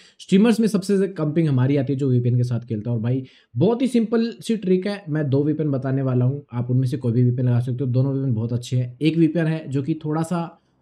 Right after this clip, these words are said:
कुछ-कुछ डिवाइसेज में काम नहीं करता, मतलब कुछ-कुछ नेटवर्क्स में काम नहीं करता, वो डिस्कनेक्ट हो जाता है। बाकी जो दूसरा है वो लगभग मैंने बहुत, मतलब मोबाइल नेटवर्क में भी ट्राई कर लिया और वाईफाई में भी ट्राई कर लिया, बहुत ही स्टेबल है, बहुत ही बढ़िया पिंग देता है और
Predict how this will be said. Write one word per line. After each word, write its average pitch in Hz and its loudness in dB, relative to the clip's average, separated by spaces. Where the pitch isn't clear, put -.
कुछ-कुछ 151 -2
डिवाइसेज 143 0
में 147 -2
काम 131 -2
नहीं 135 -2
करता, 123 0
मतलब 135 -2
कुछ-कुछ 139 -6
नेटवर्क्स 139 -2
में 160 -2
काम 135 -2
नहीं 147 0
करता, 131 -4
वो 160 0
डिस्कनेक्ट 143 -2
हो 143 -2
जाता 120 -2
है। 185 -10
बाकी 143 0
जो 202 4
दूसरा 185 4
है 214 0
वो 208 2
लगभग 160 4
मैंने 185 4
बहुत, 151 0
मतलब 147 0
मोबाइल 143 0
नेटवर्क 156 -2
में 165 2
भी 165 2
ट्राई 156 -2
कर 151 -4
लिया 160 0
और 156 -4
वाईफाई 127 -2
में 143 0
भी 143 0
ट्राई 131 -2
कर 123 -4
लिया, 139 0
बहुत 127 0
ही 156 0
स्टेबल 143 0
है, 160 -4
बहुत 156 0
ही 185 4
बढ़िया 139 4
पिंग 165 2
देता 160 -2
है 165 -2
और 151 -6